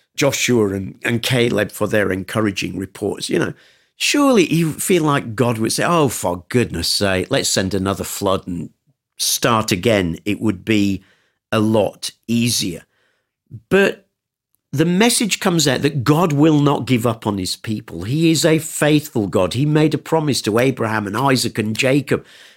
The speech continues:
and he is going to bring that about. So we see the faithfulness of God coming out again, not just for individuals, but for a people, that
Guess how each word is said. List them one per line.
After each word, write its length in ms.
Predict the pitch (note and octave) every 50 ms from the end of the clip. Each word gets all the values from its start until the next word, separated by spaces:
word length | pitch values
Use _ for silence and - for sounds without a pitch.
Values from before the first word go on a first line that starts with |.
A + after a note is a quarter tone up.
| _ _ -
and 120 | D3 D3+
he 180 | D#3 D#3 D3+ D#3
is 120 | C#3+ B2+
going 720 | A#2 B2 B2 A#2 - D3+ D3+ D#3 E3 E3 D#3+ D#3+ E3 D#3 D3+ -
to 120 | - D#3+
bring 600 | C#3+ A2 - - B2 C3 C#3 B2+ B2 C3 B2+ B2 A2+
that 300 | A#2+ A#2+ A#2 A2+ A2+ - -
about. 420 | A#2+ A2 A2 B2+ A#2 A2 G2 - -
So 180 | - - F3
we 220 | F3 E3+ F3+ F#3+ F3
see 720 | - - - - - B3 B3 - - B2 A#2 A2+ A2+ - - _ _ _ _ _ _ _ _ -
the 220 | B2+ A#2 D3+ C#3+
faithfulness 1300 | - - - - - - G#3 A3 A3+ G#3+ A3 - - - C3 G#2+ G2 G2+ G#2 G#2+ A2 - - - - - _ _ _ _ _ _
of 220 | - C#3 B2+ A#2 A#2+
God 380 | D#3 C3+ A#2 A2 A2 - - - _
coming 340 | - - D3 C#3 C#3+ C#3+ C3+
out 240 | C3+ B2+ B2+ - -
again, 420 | C3 G#2+ - A2+ G2+ F#2 F#2 F#2+ F#2 - _ _ _ _ _ _ _
not 180 | - A3 B3 A#3
just 180 | A#3+ A3 -
for 140 | - - F#3
individuals, 560 | F3 E3 D3 C3+ A#2+ D3+ C#3+ - C3+ A2+ -
but 180 | - C#3 B2+ -
for 280 | - - - E3+ D#3 D3
a 40 |
people, 680 | C#3 - - - - F3+ D#3+ C#3+ - - B2 G2+ - - _ _ _ _ _ _ _ _ _ _ -
that 280 | - C3+ C#3+ F#2+ -